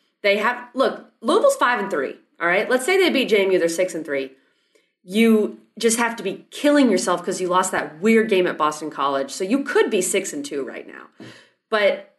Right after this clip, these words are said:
they've got, they've got a tough stretch after J M U. You have to beat J M U. They go to Clemson.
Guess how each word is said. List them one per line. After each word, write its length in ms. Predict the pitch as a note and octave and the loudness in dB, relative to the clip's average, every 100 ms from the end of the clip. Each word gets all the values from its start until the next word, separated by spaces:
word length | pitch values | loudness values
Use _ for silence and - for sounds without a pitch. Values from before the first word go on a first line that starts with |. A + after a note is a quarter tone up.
| _ - | _ -4
they've 320 | A3 F4+ - | 0 0 0
got, 360 | D4+ F4+ - - - | 0 0 -2 -8 -4
they've 200 | G3 A#3 | 0 0
got 180 | - A#4 | 0 -2
a 100 | F4 | -2
tough 360 | E4 - A#3+ - | -4 -4 -4 -4
stretch 520 | - - C4+ C#4 - - | -6 -2 0 0 -4 -2
after 320 | F#3+ A3 B3+ | -2 0 -2
J 220 | G#3+ A3+ | 0 2
M 120 | A3+ | 2
U. 160 | G3 G3+ | 2 2
You 200 | F#3 D#3+ | 0 -6
have 360 | - F3 A3+ - | -4 -2 -2 -2
to 80 | |
beat 200 | C4+ B3 A3+ | -4 -2 0
J 180 | A#3 | 0
M 80 | A3 | 2
U. 400 | G3+ F#3 F#3 F3+ _ _ _ - | 2 2 2 -2 _ _ _ -4
They 100 | E3 | 0
go 120 | D3 | 0
to 260 | - A#3+ A#3+ | 0 -2 -2
Clemson. 580 | C#4 A3 A3+ G#3 G#3+ | -2 -2 -2 -4 -6